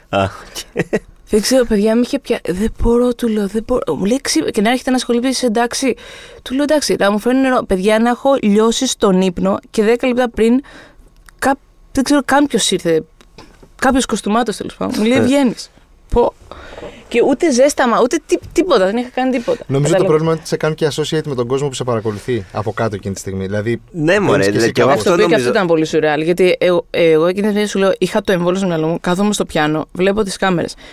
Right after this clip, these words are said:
Speaker 2: βλέπω όλους αυτούς να κάθονται πέντε μέτρα ο καθένας μεταξύ τους, μετά να βλέπω αυτόν τον, δεν θυμάμαι, της Ευρωπαϊκής Ένωσης, αυτός ο καραφλός, πώς λέγεται. Τέλος πάντων, ένας με
Speaker 1: Ναι.
Speaker 2: κάτι γυαλάκια, να με κοιτάζει έτσι τύπου
Speaker 1: Juncker, όχι.
Speaker 2: Ο-, όχι ο
Speaker 1: Όχι ο
Speaker 2: Juncker.
Speaker 1: Juncker, ποιος ήταν;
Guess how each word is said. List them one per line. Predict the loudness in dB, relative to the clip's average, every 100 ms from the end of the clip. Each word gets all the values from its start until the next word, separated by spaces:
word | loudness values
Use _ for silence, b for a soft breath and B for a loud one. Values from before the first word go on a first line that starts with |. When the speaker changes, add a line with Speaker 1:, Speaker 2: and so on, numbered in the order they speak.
| B B
Speaker 2:
βλέπω | 0 0 2
όλους | 0 0
αυτούς | -4
να | -2 0
κάθονται | -2 -2
πέντε | -2 0 2
μέτρα | 2 0
ο |
καθένας | -2 -2 -2 -2
μεταξύ | -4 -4 -6
τους, | -6 -10 B B B
μετά | -2 0
να | 2
βλέπω | 0 0
αυτόν | -2 0 -2
τον, | 0 0 0 -2 -4 -6 -10 -20 -20 -20 _
δεν | -12
θυμάμαι, | -8 -6 -6 -8
της | -12 -18 -14 -12
Ευρωπαϊκής | -12 -6 -8 -6 -8 -6
Ένωσης, | -6 -6 -10
αυτός | -10 -10
ο | -10 -10 -10
καραφλός, | -8 -8 -6 -6 -6
πώς | -6
λέγεται. | -4 -4 -12 B B B B B B B B B _ -20 -2
Τέλος | -2 0
πάντων, | 0 2
ένας | 2
με | 2
Speaker 1:
Ναι. | 0
Speaker 2:
κάτι | 0
γυαλάκια, | 0 2 2 0
να | 0
με | -2
κοιτάζει | 0 0 2
έτσι | 0 0
τύπου | -8 -2 0 2 0 -2
Speaker 1:
Juncker, | -6 -8 -10 -10
όχι. | -4 2
Speaker 2:
Ο-, | 4 4 2
όχι | -2 -2
ο | -4
Speaker 1:
Όχι | -2 -2
ο |
Speaker 2:
Juncker. | -2
Speaker 1:
Juncker, | -4 -6 -10 -10
ποιος | -14
ήταν; | -14 -14